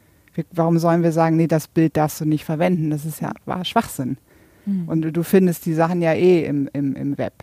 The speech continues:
Speaker 2: Mhm.
Speaker 1: Und, und das sind, glaub ich, also das sind wirklich Innovationen, die auch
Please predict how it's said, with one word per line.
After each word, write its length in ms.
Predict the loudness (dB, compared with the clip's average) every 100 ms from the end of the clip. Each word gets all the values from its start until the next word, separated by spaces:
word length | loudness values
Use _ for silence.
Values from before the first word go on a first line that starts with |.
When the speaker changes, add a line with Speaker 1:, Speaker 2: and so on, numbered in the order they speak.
| _ _ -12
Speaker 2:
Mhm. 260 | -8 -6 -8 -14 -10
Speaker 1:
Und, 140 | -4
und 140 | 2 4
das 180 | 4
sind, 220 | 4 2 4
glaub 260 | 4 4
ich, 240 | 2 -2 -4
also 140 | 0
das 200 | 2 4
sind 180 | 2 4
wirklich 500 | 2 2 0 0 -2
Innovationen, 880 | 0 2 0 0 0 2 4 2 0
die 160 | -2
auch 400 | -2 -2 -4 -10